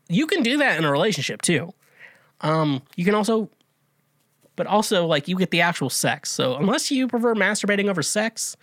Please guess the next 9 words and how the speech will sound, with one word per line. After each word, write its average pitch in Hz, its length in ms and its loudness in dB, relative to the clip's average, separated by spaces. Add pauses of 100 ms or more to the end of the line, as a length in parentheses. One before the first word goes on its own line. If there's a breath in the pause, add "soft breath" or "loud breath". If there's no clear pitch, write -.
(580 loud breath)
um, 170 340 -2
that's, 190 320 0 (100)
that's 185 320 0
a 165 60 0
debatable 131 460 2
one. 117 260 0 (100)
Um, 113 380 -6 (760 soft breath)
because 135 260 -4
I, 180 480 2